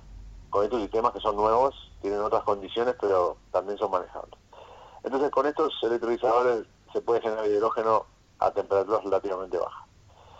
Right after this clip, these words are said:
Pero tengo que mencionar también que los electrolizadores pueden funcionar también a altas temperaturas. Y los quiero mencionar sobre la parte final de esta parte de electrolizadores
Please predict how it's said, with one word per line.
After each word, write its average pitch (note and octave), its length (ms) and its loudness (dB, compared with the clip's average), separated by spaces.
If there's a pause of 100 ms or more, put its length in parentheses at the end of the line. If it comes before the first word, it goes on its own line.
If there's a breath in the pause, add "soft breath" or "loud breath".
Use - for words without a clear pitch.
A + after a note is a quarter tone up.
(340 loud breath)
Pero D#3+ 260 2
tengo E3 180 2
que E3 80 4
mencionar D#3+ 340 2
también D#3 400 2
que A2+ 320 2 (680)
los A#2 200 -2
electrolizadores A#2+ 840 4 (100)
pueden B2+ 300 4
funcionar B2 340 0
también A#2 220 2
a A#2+ 80 6
altas A2 240 0
temperaturas. F2+ 640 -2 (600)
Y G#2+ 640 -8 (680)
los A#2+ 140 0
quiero C#3+ 200 4
mencionar C3+ 540 2 (760)
sobre G2+ 260 0
la G2+ 140 4
parte A2 280 2
final A2+ 340 -2
de G2 100 0
esta G2+ 180 0
parte G#2 240 0
de A2 60 2
electrolizadores A2 720 2